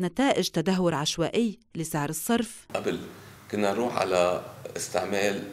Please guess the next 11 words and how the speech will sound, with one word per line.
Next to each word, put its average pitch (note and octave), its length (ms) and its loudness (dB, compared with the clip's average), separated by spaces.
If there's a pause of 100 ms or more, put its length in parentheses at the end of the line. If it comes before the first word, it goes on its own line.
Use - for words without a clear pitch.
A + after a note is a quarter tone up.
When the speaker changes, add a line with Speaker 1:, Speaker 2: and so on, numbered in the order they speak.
(140)
Speaker 2:
آه، E2 120 -2
دولار E2+ 320 0
الاستيراد، D#2+ 560 -6 (520)
يعني E2+ 200 0
نحن G2 320 -2
جزء A#2 300 -2
من F2 120 0
الخسارة E2 720 0 (420)
اللي E2+ 160 -4
صارت E2+ 360 0 (140)
بلبنان E2+ 500 -2